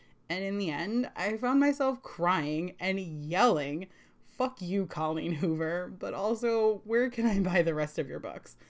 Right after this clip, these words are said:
So I have a feeling I will be picking up more and more of the other books that she has written. That is our book for today. It Ends With Us by Colleen Hoover.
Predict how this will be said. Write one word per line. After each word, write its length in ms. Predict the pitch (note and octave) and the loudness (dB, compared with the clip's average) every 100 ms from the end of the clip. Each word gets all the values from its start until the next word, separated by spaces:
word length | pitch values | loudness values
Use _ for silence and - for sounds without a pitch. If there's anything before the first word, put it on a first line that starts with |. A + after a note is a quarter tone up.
| - - - - | -20 -20 -20 -8
So 460 | E3 D3+ C#3+ C3+ - | -4 -2 -2 -4 -6
I 60 | |
have 140 | G#3+ A#3+ | -4 -4
a 60 | |
feeling 420 | F#3 E3+ D#3 D3+ - | -4 -2 -2 -2 -4
I 140 | E3 | -2
will 120 | E3 | -2
be 100 | C#3+ | -2
picking 360 | C#3+ D3+ D#3 D3 | -6 -6 -4 -4
up 180 | D3 - | -6 -6
more 460 | E3 D#3+ D#3 C#3+ | -4 0 0 0
and 240 | C#3+ D3+ D#3 | -2 -2 0
more 340 | D3+ C#3+ C#3 | 0 -2 -4
of 240 | - D#3 | -6 -6
the 120 | D3+ - | -6 -8
other 160 | C3 | -8
books 220 | - - | -10 -12
that 120 | - - | -14 -12
she 140 | - | -12
has 160 | D3 D3 | -10 -10
written. 340 | - C2 G3 _ - - _ _ - - _ _ | -12 -14 -16 _ -20 -20 _ _ -20 -20 _ _
That 360 | F#3+ G3+ G#3+ - | -4 -2 -4 -4
is 360 | F3 E3 D#3+ - | -2 -2 -2 -6
our 160 | D3+ C#3+ | -6 -6
book 200 | C3+ B2 | -6 -8
for 140 | A#2+ | -10
today. 420 | - - C2+ F#3 - - - | -12 -12 -12 -12 -14 -18 -10
It 160 | D#3 | -8
Ends 220 | - G#3+ B3 | -4 -2 -2
With 120 | B3 | -2
Us 280 | F3+ F#3 - | -4 -6 -8
by 200 | - - | -12 -10
Colleen 500 | - E3 F3+ F#3 D#3+ | -6 -2 -2 -4 -6
Hoover. 400 | D3 - - | -8 -8 -12